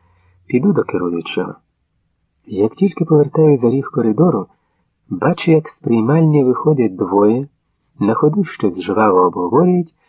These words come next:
і швидко спускаються сходами. Один із них, безумовно, калабан, якщо фотографія на стенді може дати бодай приблизне уявлення.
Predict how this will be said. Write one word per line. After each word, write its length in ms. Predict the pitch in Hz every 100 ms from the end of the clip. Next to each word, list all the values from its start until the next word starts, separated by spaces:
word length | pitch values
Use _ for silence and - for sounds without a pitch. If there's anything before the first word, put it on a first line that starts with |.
| _ _
і 180 | - -
швидко 460 | - 123 185 -
спускаються 720 | 156 - - 110 113 117 -
сходами. 600 | 120 - 101 90 90 92 - _ _ _ _ _ _ _
Один 280 | - 95 120
із 100 | 113
них, 160 | 110 117
безумовно, 580 | 98 87 92 117 113 104 _ _ _ -
калабан, 640 | 104 101 107 135 104 82 - _ _ _
якщо 360 | - - - 98
фотографія 640 | 101 - 95 139 151 107
на 120 | 98
стенді 520 | - - 95 - 90 - _ _ _ _
може 240 | 165 175 135
дати 240 | 135 147
бодай 420 | 104 92 104 107 - _ _
приблизне 540 | - 95 92 92 95
уявлення. 720 | 90 85 85 82 92 90 78